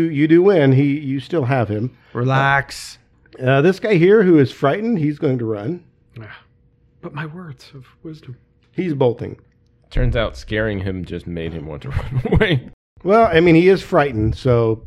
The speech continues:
Speaker 1: you know, he's not necessarily thinking logically. And then the one that, uh, Father Becker used the diplomacy check against, he backs away. He, he backs over to, over to here, and, uh, he looks at Father Becker.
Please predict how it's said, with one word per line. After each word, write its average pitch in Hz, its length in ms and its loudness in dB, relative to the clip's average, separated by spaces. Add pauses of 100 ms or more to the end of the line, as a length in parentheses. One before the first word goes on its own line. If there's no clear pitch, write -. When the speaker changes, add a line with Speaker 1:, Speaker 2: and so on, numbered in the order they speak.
Speaker 1:
you 170 140 -2
know, 117 100 2
he's 120 140 0
not 123 160 -2
necessarily 123 360 0
thinking 120 420 -2
logically. 104 680 -4 (400)
And 156 180 4
then 156 140 6
the 151 80 6
one 180 320 2
that, 160 420 0
uh, 131 180 -2
Father 147 240 2
Becker 143 220 -2
used 131 200 -2
the 113 40 -10
diplomacy 131 460 0
check 117 180 -4
against, 120 220 -4 (160)
he 196 180 -4
backs 143 420 -2
away. 110 540 -4 (400)
He, 170 280 -2
he 170 120 -2
backs 156 340 0
over 143 220 4
to, 165 480 -4 (100)
over 147 140 0
to 123 100 0
here, 127 400 -2
and, 117 480 -4 (380)
uh, 104 160 -10
he 120 160 0
looks 160 320 2
at 151 260 -4
Father 123 300 -2
Becker. 107 540 -8